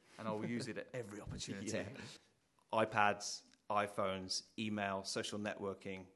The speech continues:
Speaker 2: Um, And our ancestors never had that to, to help them in various different areas. And even ten years ago, you didn't have that.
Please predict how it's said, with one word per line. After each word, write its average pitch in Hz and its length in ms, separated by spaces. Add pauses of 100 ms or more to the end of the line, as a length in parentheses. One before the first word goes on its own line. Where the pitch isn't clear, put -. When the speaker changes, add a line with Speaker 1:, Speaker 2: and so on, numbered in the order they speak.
(460)
Speaker 2:
Um, 107 360 (320)
And 110 340 (180)
our 123 140
ancestors 113 500
never 104 220
had 104 240
that 82 260
to, 92 240 (140)
to 98 100
help 95 240
them 92 120
in 92 160
various 95 320
different - 300
areas. 92 420
And 113 100
even 113 160
ten 101 200
years 120 160
ago, 95 140
you 80 120
didn't 87 220
have 87 160
that. 82 220